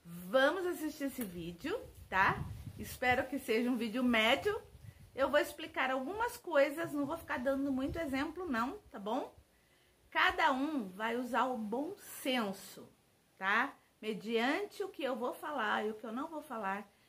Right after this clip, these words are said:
cada um vai usar o bom senso pra saber se vai usar ou se não vai usar essas coisas que eu vou mostrar aqui. E existem muitas outras coisas aí pelo YouTube afora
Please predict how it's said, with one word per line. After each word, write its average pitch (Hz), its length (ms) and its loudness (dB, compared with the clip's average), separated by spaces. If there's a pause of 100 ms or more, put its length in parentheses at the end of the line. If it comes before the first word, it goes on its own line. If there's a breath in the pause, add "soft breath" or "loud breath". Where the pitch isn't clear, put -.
(200 soft breath)
cada 359 440 2
um 262 240 0
vai 254 200 0
usar 226 600 -2
o 233 80 -14
bom 233 460 -2
senso 247 800 -6 (480 soft breath)
pra 466 220 2
saber 320 580 0
se - 140 -10
vai 285 260 2
usar 269 380 2
ou 311 80 -8
se - 120 -12
não 294 160 -4
vai 254 160 0
usar 247 260 -2
essas 262 260 -10
coisas 247 320 -8
que - 100 -12
eu 254 60 -6
vou 233 100 -8
mostrar 233 460 -8
aqui. 254 420 -12 (500 soft breath)
E 381 200 2
existem 339 420 -4
muitas 262 960 -2
outras 370 720 0
coisas 233 680 -6 (680 soft breath)
aí 247 360 2
pelo 262 320 0
YouTube 254 480 -2
afora 220 680 0